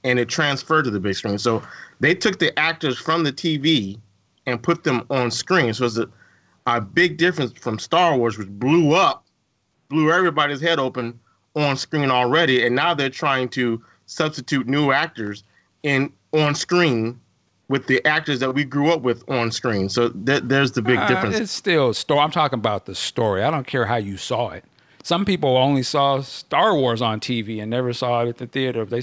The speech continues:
Speaker 2: either liked it or they didn't. A lot of people didn't see Star Wars, the original <laughs> movies, at the, in the big screen. They were just good-ass movies you saw on T V or V H S or D V D. Uh, it's,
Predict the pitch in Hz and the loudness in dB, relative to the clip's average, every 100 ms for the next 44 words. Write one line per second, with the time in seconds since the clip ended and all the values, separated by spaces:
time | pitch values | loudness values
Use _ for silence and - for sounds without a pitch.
0 | 127 131 120 135 147 160 160 160 190 127 | -6 -6 -2 0 -2 -2 -2 -2 -2 -4
1 | - _ _ _ _ _ _ _ _ _ | -12 _ _ _ _ _ _ _ _ _
2 | _ _ - 131 170 269 233 190 170 147 | _ _ -6 0 2 2 0 0 0 2
3 | 143 131 147 127 139 135 127 123 120 123 | 2 0 -4 -2 0 0 0 -2 -2 -2
4 | 123 123 117 - 170 131 139 143 143 147 | -2 -2 -4 -2 -2 -4 -4 -6 -4 -4
5 | 139 131 135 - 139 117 104 _ _ _ | -4 -2 -4 -6 -8 -8 -10 _ _ _
6 | _ _ _ _ _ _ _ _ _ - | _ _ _ _ _ _ _ _ _ -6
7 | 160 165 170 127 143 190 180 180 180 226 | -2 0 -2 0 2 4 4 2 0 -2
8 | 170 123 143 - 165 165 175 233 254 131 | -2 -2 -4 -2 -2 -2 -2 -4 -2 -2
9 | 98 110 117 101 127 175 156 165 190 - | -6 -6 -6 -4 -2 -2 -2 -2 -4 -6
10 | 95 95 117 160 160 151 262 - - 78 | -8 -4 -4 -4 -4 -4 -6 -6 -10 -12
11 | - 147 | -14 -16